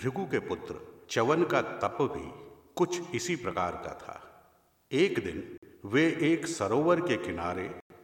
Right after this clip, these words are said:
एक निर्जन स्थान पर खड़े होकर तप करने लगे। एक ही स्थान पर कई वर्षों तक खड़े रह गए।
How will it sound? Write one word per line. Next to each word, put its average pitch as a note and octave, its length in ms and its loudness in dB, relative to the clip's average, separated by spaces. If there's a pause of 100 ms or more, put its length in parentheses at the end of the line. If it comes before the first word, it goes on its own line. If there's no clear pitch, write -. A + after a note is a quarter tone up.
(100)
एक C3+ 300 2
निर्जन B2 520 2
स्थान B2 540 0
पर - 380 -6 (220)
खड़े C3+ 280 2
होकर A2 420 0 (500)
तप - 260 2
करने F2 280 -2
लगे। - 340 -10 (580)
एक F#3 340 2
ही F#3+ 200 -2
स्थान C3 500 2
पर - 540 -6 (140)
कई F#3 340 4
वर्षों A2 560 4
तक - 540 -4
खड़े A2+ 280 4
रह D#2+ 100 -2
गए। - 260 -10